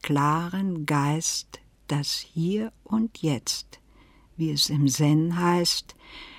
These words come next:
„Wenn wir den gegenwärtigen Augenblick verpassen, dann verpassen wir das Leben.“ Sie können also gleich jetzt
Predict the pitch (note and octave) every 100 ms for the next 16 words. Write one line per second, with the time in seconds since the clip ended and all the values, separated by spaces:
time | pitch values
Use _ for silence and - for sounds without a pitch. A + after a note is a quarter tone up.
0 | - - - F#3+ B3 C4 C4 A#3 B3 A#3
1 | F3 F#3+ F#3+ G3 F#3 F3+ - F3 F3 -
2 | D3 D#3+ F#3 E3 E3 D#3+ - D3+ B2+ -
3 | E3 G3+ - - G3 G3+ - - - -
4 | - F3+ F#3+ G#3+ A3+ A#3 - - C#3 -
5 | - F3 G3 G#3+ G3+ G3 G3 G3 - E3+
6 | D#3 C#3 C3+ C3+ C3 - - _ _ _
7 | - - _ - - - - - - -
8 | - A#3 A3+ C#4+ C#4+ C4 A#3+ A3+ A#3 A3+
9 | A3+ A3+ - A3 E3 - - -